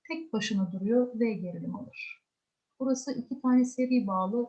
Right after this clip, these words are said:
yarı yarıya paylaşacağı için V V. Paralel bağlı da isterse bin tane bağlı direkt gerilimi alır demiştik. Hepsinin gerilimi V kadar olduğuna göre parlaklıkları eşittir.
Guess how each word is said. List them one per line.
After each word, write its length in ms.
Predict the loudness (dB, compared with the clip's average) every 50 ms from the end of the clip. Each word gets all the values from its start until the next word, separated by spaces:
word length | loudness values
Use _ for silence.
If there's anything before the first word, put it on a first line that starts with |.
| -4 -4
yarı 200 | 2 2 4 4
yarıya 340 | 4 2 2 -2 -6 -8 -8
paylaşacağı 680 | -8 -8 -8 -8 -8 -12 -14 -14 -12 -10 -8 -8 -8 -10 -12
için 260 | -10 -2 -2 -2 0
V 40 | 0
V. 360 | -4 -4 -6 -10 -16 -20 _ _ _ _ _ _ _ _ _ -4
Paralel 480 | 0 2 4 4 4 4 2 0 0
bağlı 340 | 0 -2 0 0 -2 -4 -4
da 300 | -4 -4 -4 -6 -10 _ _ _ _ -18
isterse 480 | -12 -2 0 0 0 0 -2 -2 4
bin 160 | 6 6 6
tane 380 | 6 6 -2 -6 -4 -4 -4 -2
bağlı 360 | -2 -2 0 0 0 0 2 2
direkt 280 | 2 2 2 -2 -2 -2
gerilimi 340 | -2 0 2 0 0 0
alır 320 | -2 -4 -6 -6 -4 0 6
demiştik. 540 | 8 8 10 8 6 2 -4 -8 -8 -8 -4
Hepsinin 440 | -4 -2 -2 -2 2 4 4 6 6
gerilimi 400 | 4 4 2 2 2 2 2 2
V 200 | 2 0 0 -2
kadar 220 | -2 -2 0 0 2
olduğuna 420 | 2 2 2 4 2 2 2 2
göre 340 | 0 0 0 0 0 0 0 2
parlaklıkları 680 | 2 4 4 2 0 -2 -6 -14 -14 -6 -2 4 4 4
eşittir. 880 | 4 4 0 0 -2 -4 -10 _ -10 -6 -6 -6 -6 -8 -14 _ _